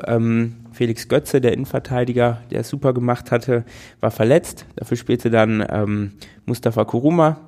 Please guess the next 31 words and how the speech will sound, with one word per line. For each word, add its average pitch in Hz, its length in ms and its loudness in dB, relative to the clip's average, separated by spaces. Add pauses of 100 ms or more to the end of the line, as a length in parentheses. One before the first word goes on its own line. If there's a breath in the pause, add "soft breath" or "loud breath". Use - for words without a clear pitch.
der - 100 -4
hat - 120 -8
dann - 100 -4
noch 117 100 -8
ein 113 80 -8
Tor 143 180 4
geschossen, 127 560 0
also 104 180 -2
hat 113 120 -4
sich - 280 -12
ausgezahlt. 120 520 0 (640 loud breath)
Äh, - 100 -2
rechts 117 580 0
spielte 135 340 0
für 131 120 2
den 123 140 2
Verletzten 127 480 2
Andreas 117 580 2
Wiegel, 117 380 2
spielte 117 340 -2
Erik 113 260 -4
Fufak, 151 540 -2
auch 135 100 -2
ein 135 120 -4
Spieler, 131 240 -4
der 120 120 0
eigentlich 123 400 -2
eher 120 80 -2
in 123 80 0
der 120 100 0
zweiten 117 440 0